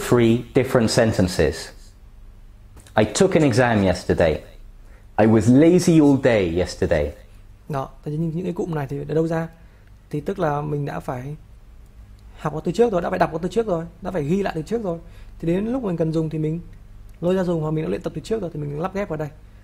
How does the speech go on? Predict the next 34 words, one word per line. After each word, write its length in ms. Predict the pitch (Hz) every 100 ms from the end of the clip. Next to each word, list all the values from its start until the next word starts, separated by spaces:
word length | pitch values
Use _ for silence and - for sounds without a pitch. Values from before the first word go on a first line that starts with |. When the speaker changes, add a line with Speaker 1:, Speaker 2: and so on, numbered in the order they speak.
| - -
Speaker 2:
"I 60 | 156
was 360 | 165 165 -
lazy 520 | 170 165 147 147 147 147
all 140 | 156
day 260 | 151 139 143 156
yesterday." 420 | 135 - - 120 120 - - - -
Cả 80 | 127
ngày 100 | 139
hôm 100 | 151
qua 180 | 151
thì 100 | 143
tôi, 220 | 135 147 151 -
hôm 120 | - 160
qua 160 | 160
tôi 220 | 151 151 151 - - - - -
lười 380 | 147 135 123 120
cả 80 | 120
ngày. 220 | 120 - - - - - -
Hôm 60 |
qua 200 | 143 135 131
tôi 240 | 143 151 170
có 100 | 147
một 60 |
bài 200 | 151 123
kiểm 160 | 117 127
tra, 240 | 147 143 - - 135
đúng 100 | 131
không? 280 | 143 - - - - - -
Speaker 1:
"I 40 | 101
cooked 380 | - 196 185 170
a 40 |
spicy 500 | - - 151 - 139
curry 500 | - 151 131 95 90
yesterday." 480 | 87 - 95 87